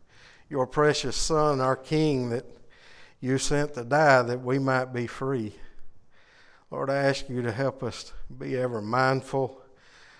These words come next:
of that sacrifice so that we might reach others that are also drowning and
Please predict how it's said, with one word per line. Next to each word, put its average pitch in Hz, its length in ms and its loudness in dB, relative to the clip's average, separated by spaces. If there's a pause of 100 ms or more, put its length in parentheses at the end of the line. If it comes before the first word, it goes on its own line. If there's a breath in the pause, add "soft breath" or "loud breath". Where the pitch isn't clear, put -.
(340 soft breath)
of 123 200 -2
that 139 240 2
sacrifice 131 800 2
so 127 180 4
that 123 120 -4
we 143 180 0
might 139 260 2
reach 131 320 -2
others 123 520 -2 (760 soft breath)
that 120 140 0
are 123 100 4
also 139 480 6
drowning 127 580 0
and 98 220 -12